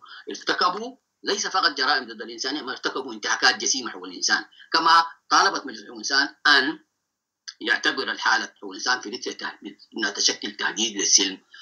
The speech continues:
والأمن الدوليين. آه، هنا طبعًا تقدمت، آه، الصومال وجيبوتي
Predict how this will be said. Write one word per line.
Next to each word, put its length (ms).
والأمن 340
الدوليين. 720
آه، 320
هنا 360
طبعًا 540
تقدمت، 560
آه، 880
الصومال 640
وجيبوتي 840